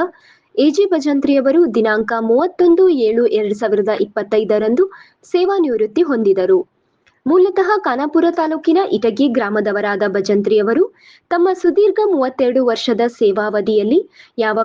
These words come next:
ಕಪ್ಪು ಚುಕ್ಕೆ ಇಲ್ಲದೆ ಶಿಕ್ಷಕ ವೃತ್ತಿಯನ್ನು ಮುಂದುವರೆಸಿದ ಸೇವೆ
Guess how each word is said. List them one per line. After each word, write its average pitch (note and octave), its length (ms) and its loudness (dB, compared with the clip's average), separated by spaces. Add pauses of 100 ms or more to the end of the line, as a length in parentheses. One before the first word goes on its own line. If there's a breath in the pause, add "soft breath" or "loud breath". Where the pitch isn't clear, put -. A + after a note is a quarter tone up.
ಕಪ್ಪು C4 240 -2
ಚುಕ್ಕೆ F#4+ 320 0
ಇಲ್ಲದೆ B3 500 0
ಶಿಕ್ಷಕ A#3+ 480 -4
ವೃತ್ತಿಯನ್ನು A3 560 0
ಮುಂದುವರೆಸಿದ G#3+ 760 0 (100)
ಸೇವೆ C#4 480 -2